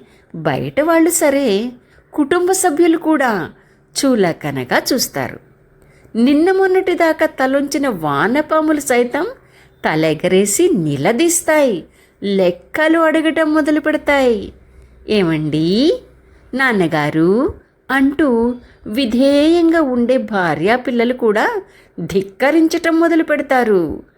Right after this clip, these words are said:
వాళ్ళేదో పుడింగులన్నట్లు లేనిపోని సలహాలు, సూచనలిస్తుంటారు. ఏం మాట్లాడినా, ఏం చేసినా వాళ్లకు నచ్చదు సరికదా. "చాదస్తం"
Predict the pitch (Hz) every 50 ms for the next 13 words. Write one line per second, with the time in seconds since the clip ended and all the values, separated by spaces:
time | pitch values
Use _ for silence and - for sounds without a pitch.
0 | _ _ _ _ _ _ _ - 185 196 190 175 156 156 156 151 156 156 202 220
1 | 208 - - 269 208 170 151 143 143 135 151 185 208 220 220 233 233 226 226 226
2 | - 214 214 214 220 220 214 - - _ _ _ _ _ _ _ - 254 254 262
3 | 262 247 214 190 165 160 156 156 - 151 151 156 190 214 - 247 202 196 175 156
4 | 156 151 147 143 139 - 156 160 180 220 277 - - 302 294 277 - 277 269 277
5 | 269 262 - - - 240 233 220 220 202 190 185 175 - _ _ _ _ _ _
6 | _ _ _ _ _ _ _ - 220 233 254 254 254 240 208 180 170 160 156 151
7 | 147 143 _ - 175 165 160 160 170 170 185 208 233 254 269 285 277 277 269 247
8 | 196 170 170 175 165 156 143 123 - - 147 135 - - 151 175 214 277 320 330
9 | 269 262 269 269 302 277 214 151 113 - - - - 247 254 330 - 302 247 254
10 | 254 - 269 285 381 453 480 415 381 - - - - - - _ _ - - -
11 | 240 170 147 135 143 160 202 269 311 302 - - - 359 330 269 165 127